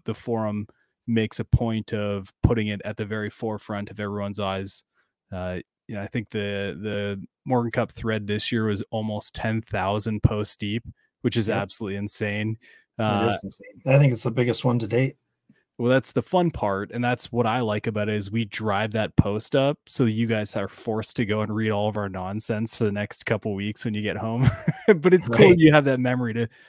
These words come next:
Speaker 1: you know, fall back on as you guys are posting updates from the course or, but the
Speaker 2: Yeah.
Speaker 1: food or the, the, uh, bourbon tasting or whatever you were doing down there, so.
Speaker 2: That's honestly one of the most fun things about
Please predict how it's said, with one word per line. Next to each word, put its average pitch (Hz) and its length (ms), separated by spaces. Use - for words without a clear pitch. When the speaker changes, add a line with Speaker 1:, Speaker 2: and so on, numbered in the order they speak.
Speaker 1:
you 131 60
know, 123 80
fall 120 260
back 107 360
on 101 140
as 104 140
you 110 60
guys 107 180
are 107 80
posting 104 400
updates 101 400
from 101 120
the 101 80
course 95 500
or, 95 180
but 113 140
the 107 100
Speaker 2:
Yeah. 104 140
Speaker 1:
food 107 400
or 98 120
the, 95 360
the, 107 360
uh, 98 200
bourbon 110 380
tasting 101 500
or 104 60
whatever 104 260
you 95 120
were 95 100
doing 101 280
down 95 180
there, 95 200
so. 98 420
Speaker 2:
That's 135 300
honestly 147 340
one 123 160
of 120 40
the 117 60
most 117 240
fun 113 220
things 110 240
about 104 480